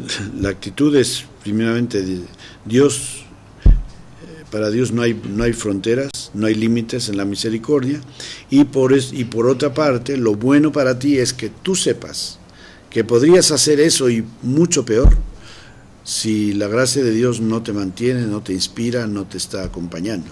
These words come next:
Y eso San Francisco lo dice textualmente, ¿no?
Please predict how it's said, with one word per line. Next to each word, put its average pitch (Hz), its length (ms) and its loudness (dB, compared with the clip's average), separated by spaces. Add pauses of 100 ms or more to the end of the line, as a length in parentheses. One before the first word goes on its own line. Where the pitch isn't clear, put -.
(100)
Y 101 100 -6
eso 113 220 -6
San 98 200 -6
Francisco 101 480 -6
lo 95 160 -2
dice 110 260 -4
textualmente, 110 1040 -4 (640)
¿no? 120 200 -8